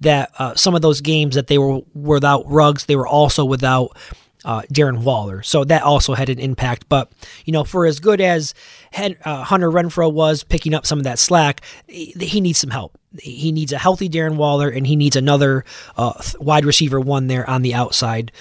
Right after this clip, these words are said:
with him. The other position group that you wanna keep an eye on is the offensive lineman. Um, you know, there's, there's, there's holes on the offensive line. Depending on where they wanna play Alex Leatherwood, you could have a need at right tackle.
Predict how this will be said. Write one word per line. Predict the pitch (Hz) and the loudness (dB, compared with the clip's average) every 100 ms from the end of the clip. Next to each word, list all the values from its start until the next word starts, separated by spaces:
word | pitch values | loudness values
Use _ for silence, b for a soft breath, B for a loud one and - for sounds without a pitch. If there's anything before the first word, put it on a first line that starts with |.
| B B | B B
with | 156 | -2
him. | 147 | -2
The | 123 170 | -6 -2
other | 214 | 0
position | - 196 202 185 | 0 0 0 0
group | 190 175 | -4 -4
that | 160 | -4
you | 165 | -2
wanna | 170 165 | 0 0
keep | 151 - 180 | -2 -6 -6
an | 160 | -2
eye | 160 175 | -2 -2
on | 185 | -4
is | 165 | 0
the | 196 | 0
offensive | 196 214 208 185 | 0 -2 -6 0
lineman. | 220 175 107 104 _ B B B B B | 0 0 -4 -12 _ B B B B B
Um, | 139 139 135 117 _ | 2 2 0 -4 _
you | - 151 | -4 2
know, | 151 156 | 4 4
there's, | 139 151 143 131 - | 6 4 4 0 -2
there's, | 143 139 127 - _ | -2 -2 -4 -10 _
there's | 147 135 | -10 -10
holes | - 190 285 170 - | 0 4 4 2 -2
on | 151 | -6
the | 143 | -4
offensive | 127 135 127 123 | -4 -4 -6 -6
line. | 123 120 | -6 -6
Depending | 139 180 185 | 0 2 4
on | 185 175 170 B B | 2 0 -2 B B
where | 139 170 175 | 2 4 4
they | 170 | 4
wanna | 175 165 | 2 0
play | - 185 180 175 | -2 0 2 2
Alex | 156 147 - | 0 -2 -2
Leatherwood, | 160 165 175 180 160 | 0 2 4 2 2
you | 139 | 0
could | 160 | 0
have | 151 | 2
a | 147 | 0
need | 147 143 | 0 -4
at | 127 | -6
right | 120 - | -12 -6
tackle. | 202 196 - 190 190 | -2 -2 -2 -6 -6